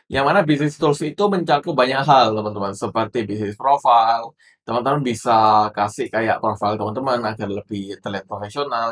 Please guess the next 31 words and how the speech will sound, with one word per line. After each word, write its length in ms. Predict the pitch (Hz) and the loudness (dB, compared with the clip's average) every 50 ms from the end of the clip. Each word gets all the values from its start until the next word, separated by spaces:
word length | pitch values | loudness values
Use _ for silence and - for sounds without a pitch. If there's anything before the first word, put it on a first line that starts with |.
| 117 | -6
jam 240 | - 117 104 104 98 | -6 -8 -8 -8 -8
bukanya, 720 | 101 98 - - - - - 139 135 120 117 110 110 113 113 _ _ _ _ _ _ - 98 | -12 -6 -2 -2 -2 -2 -2 -8 -14 -10 -8 -8 -8 -8 -12 _ _ _ _ _ _ -10 -10
websitenya. 880 | 98 - - 120 117 120 - - 123 120 117 117 113 110 113 113 - _ _ _ _ - | -10 -6 -4 -4 -4 -4 -4 -6 -8 -6 -4 -2 -2 -2 -4 -6 -8 _ _ _ _ -10
Terus 120 | - 123 123 | -8 -4 -2
kalau 160 | 143 127 120 | -2 -2 -2
teman-teman 360 | 123 127 123 127 123 127 135 131 | 0 0 0 0 0 -2 -2 0
jualan 280 | 123 131 113 110 107 107 117 | 0 2 2 2 2 2 0
retail, 560 | 139 143 - - 139 131 131 131 123 120 113 | -2 -2 0 0 2 4 4 4 2 0 -2
itu 80 | - 127 | -4 -6
teman-teman 320 | 123 123 120 120 123 117 | -4 -2 -2 -2 -2 -4
bisa 120 | 110 107 104 | -6 -6 -4
tambahkan 300 | 107 107 104 107 107 104 - | -4 -4 -4 -6 -8 -8 -8
katalog 320 | 95 90 107 113 113 113 _ - | -8 -6 -4 -4 -6 -4 _ -4
produk, 520 | 143 147 147 _ - 156 143 143 143 143 - _ | -2 -2 -2 _ 0 0 2 0 0 -4 -6 _
ya. 180 | - - 120 107 - _ _ _ _ - - - _ _ _ - | -10 -8 -8 -8 -10 _ _ _ _ -20 -20 -20 _ _ _ -6
Eh, 260 | 127 113 113 113 113 113 113 | -2 0 0 0 0 0 -2
show 240 | - 131 135 135 135 | -2 -2 -2 -2 -2
product 480 | 139 135 131 120 117 151 147 - _ | -2 -4 -2 0 -2 -2 -4 -4 _
and 240 | - 123 123 120 120 | -6 -4 -4 -4 -4
services. 720 | 110 117 101 - - 117 123 - 139 135 127 113 107 - | -4 -6 -6 -4 -6 -6 -4 -2 0 0 0 -2 -4 -8
Jadi 140 | - 95 95 107 | -10 -8 -6 -4
kalau 240 | 110 107 101 101 | -4 -2 -2 -4
teman-teman 320 | 107 107 107 113 117 117 120 | -4 -6 -6 -6 -6 -8 -8
punya 80 | 110 98 101 92 | -8 -6 -8 -8
jasa 200 | 95 - 92 98 | -8 -10 -12 -12
apa, 240 | - - - 120 123 120 | -10 -4 -2 -2 0 0
layanan 400 | 110 107 104 104 101 101 95 - | -2 -4 -4 -6 -8 -10 -12 -10
apa, 240 | - 120 120 123 - | -6 -4 -2 -2 -4
bisa 160 | 107 104 104 | -4 -10 -20
teman-teman 400 | 95 - 95 98 101 98 98 92 | -18 -18 -18 -18 -18 -20 -20 -20
tambahkan. 460 | 87 85 87 - - 113 113 117 117 | -20 -20 -20 -12 -6 -2 -2 0 -2